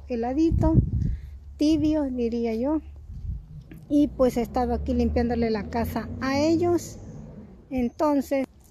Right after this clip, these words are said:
entonces aquí tengo ya la casa de ellos bastante limpia. Y por si acaso le pusimos una carpeta aquí arriba al techo de la casita. No se pasa el agua, pero por precaución le hemos puesto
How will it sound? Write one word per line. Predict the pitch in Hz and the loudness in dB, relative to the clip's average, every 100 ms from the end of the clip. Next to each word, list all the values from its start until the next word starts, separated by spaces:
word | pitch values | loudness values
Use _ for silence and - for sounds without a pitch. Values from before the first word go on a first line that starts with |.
| - | -4
entonces | 277 269 233 311 311 311 302 294 247 | 0 0 0 2 4 4 2 0 -6
aquí | 233 196 269 254 | -8 -8 -6 -4
tengo | - 254 247 | 0 0 2
ya | 233 226 | 2 2
la | 226 | 0
casa | 214 233 - | -2 -4 -4
de | 214 208 | -2 0
ellos | 226 220 220 208 | 0 0 -2 -2
bastante | 226 170 - 208 190 226 | -6 -8 -4 -4 -2 -4
limpia. | 233 320 339 339 349 349 330 - - - _ - | 2 4 4 4 4 4 0 -18 -20 -20 _ -2
Y | 285 302 | 0 0
por | - 262 247 254 | 2 2 4 2
si | 247 247 | 0 -4
acaso | 208 233 233 269 | -4 -2 -2 -2
le | 240 | -2
pusimos | 233 220 220 220 220 | -4 -8 -4 -4 -4
una | 226 214 220 | -4 -4 -4
carpeta | 220 208 240 220 | -6 -6 -8 -6
aquí | 202 233 | -6 -4
arriba | 202 208 214 | -4 -4 -4
al | 208 | -6
techo | - 220 - | -6 -6 -4
de | 247 | -2
la | 254 262 | 0 0
casita. | 285 269 330 330 349 349 339 | -2 2 2 2 2 2 2
No | 240 240 262 | 0 0 -2
se | - 262 | 0 -2
pasa | - 233 233 | 0 -4 -2
el | 214 | -2
agua, | 226 240 247 240 | 0 0 0 -2
pero | - 226 240 | 0 0 0
por | 233 233 220 | -4 -8 -8
precaución | - 208 190 196 - 240 240 | -10 -10 -6 -8 -6 -4 -2
le | 240 | -2
hemos | 214 202 | -4 -8
puesto | - 233 - - 247 240 | -6 -8 -8 -4 -4 -4